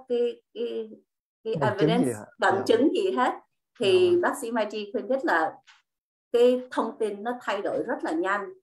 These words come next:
Speaker 1: Thì cái chỗ nào mà mình nghe cái thông tin là rất là quan trọng. Đầu tiên đó là mình sẽ nên cái, cái, um, cái website C D C là tốt nhất. Rồi mình đang ở chỗ nào là cái,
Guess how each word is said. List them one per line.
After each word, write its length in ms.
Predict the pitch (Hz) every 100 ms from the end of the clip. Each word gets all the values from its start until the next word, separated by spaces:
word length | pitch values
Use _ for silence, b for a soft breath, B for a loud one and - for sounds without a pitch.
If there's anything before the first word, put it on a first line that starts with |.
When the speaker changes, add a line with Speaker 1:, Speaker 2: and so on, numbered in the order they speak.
| _ _ _ -
Speaker 1:
Thì 460 | 175 165 165 160 156 - - _
cái 200 | 233 233
chỗ 280 | 190 - 269
nào 240 | 269 170 160
mà 120 | 160
mình 380 | 160 156 170 165
nghe 180 | 190 190
cái 80 | 247 -
thông 200 | 196 -
tin 140 | 190
là 160 | 185 147
rất 160 | 160 247
là 140 | 165
quan 180 | 185 180 -
trọng. 200 | 170 - - 180
Đầu 280 | 170 170 -
tiên 260 | 196 190
đó 100 | 208
là 160 | 233 175
mình 300 | 165 156 160
sẽ 240 | - 175
nên 500 | 240 196 190 190 180 -
cái, 200 | 226 220 226
cái, 240 | 233 226
um, 420 | 202 185 180 175 - _ _ -
cái 100 | 220
website 560 | 202 196 - 247 262
C 200 | - -
D 420 | 226 214 202 -
C 60 | 214 196 190 208
là 120 | 202
tốt 120 | 214 262
nhất. 180 | 240 285 - _ _ _
Rồi 260 | 180 170 165
mình 260 | 170 170 175
đang 280 | 185 196
ở 640 | 196 - 123 110 135 151 151
chỗ 200 | 160 160
nào 400 | 254 202 160 151
là 300 | 160 151 151 156
cái, 240 | 220 226